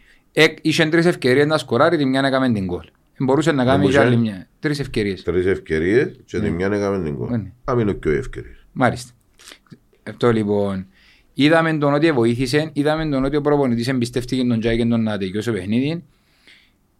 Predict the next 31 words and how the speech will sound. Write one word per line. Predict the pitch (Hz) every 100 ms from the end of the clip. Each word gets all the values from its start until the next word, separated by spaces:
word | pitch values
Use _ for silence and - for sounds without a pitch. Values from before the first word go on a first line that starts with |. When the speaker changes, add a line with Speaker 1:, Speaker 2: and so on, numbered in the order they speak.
| _
Speaker 1:
Είδαμε | 139 147 170 180
επίσης | 180 113 131 143 139
έναν | 147 147 156
ακόμα | 127 117 190 185 147 113 101 - _ - _ _ _ _
πάρα, | 131 147 143
πάρα | 127 127 127
πολλά | 120 117 117
καλό | 110 110 107 104
παίχτη | 104 107 - 113
που | 101
ευ-, | 95 -
τρα-, | - 113 117
ε, | 110
τραβήσαμε | 104 107 143 156 165
τον | 160 165
που | 165
τον | 135 123
πάγκο | 127 131 123 120 113
και | 113
βάλαμε | 127 131 127 127
τον | 120 120
αλλαγή. | 113 107 104 110 110 98 87 _ _ _ _ _ _ _ _ _
Και | -
τώρα | 127 127 131 131
κλήθηκε | 123 135 127 127
να | 120
παίξει | 117 117 -
βασικός, | 113 98 92 131 185 -
ενώ | 120
ο | 123
Μαρμούκ | 113 98 107 131